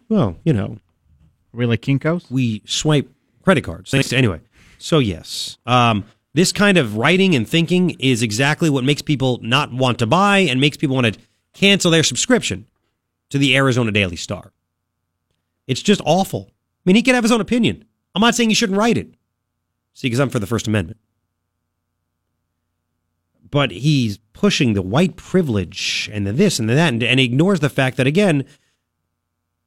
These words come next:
Speaker 1: American jobs have been sent all over the world,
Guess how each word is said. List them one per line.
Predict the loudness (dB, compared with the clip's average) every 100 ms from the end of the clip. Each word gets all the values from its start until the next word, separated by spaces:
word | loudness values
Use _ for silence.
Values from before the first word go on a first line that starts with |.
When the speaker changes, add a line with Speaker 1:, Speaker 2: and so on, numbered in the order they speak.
| _ _
Speaker 1:
American | -2 2 2 2
jobs | 2 2 2
have | 0
been | 0 -4 -10 _ _ _ _
sent | -12 -2 0 2
all | 2
over | 0
the | -2
world, | 0 0 -2 -6